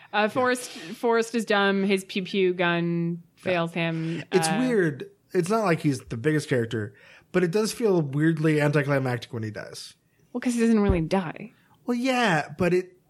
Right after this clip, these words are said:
Speaker 2: feels weird that they don't try to treat it as, like,
Speaker 1: Right. They don't try to
Speaker 2: more of
Speaker 1: trick
Speaker 2: a
Speaker 1: us
Speaker 2: thing.
Speaker 1: into, like, this is this huge moment.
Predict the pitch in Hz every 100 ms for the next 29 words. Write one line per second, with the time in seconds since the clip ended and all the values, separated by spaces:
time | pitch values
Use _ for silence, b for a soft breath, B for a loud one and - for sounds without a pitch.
0 | - - 233 233 208 - 185 165 190 196
1 | 170 151 165 165 160 156 - - 170 156
2 | 139 - - 180 151 - - 135 131 131
3 | 120 117 202 208 143 - 226 226 233 -
4 | 226 220 196 127 190 190 180 - - 359
5 | 349 320 320 294 349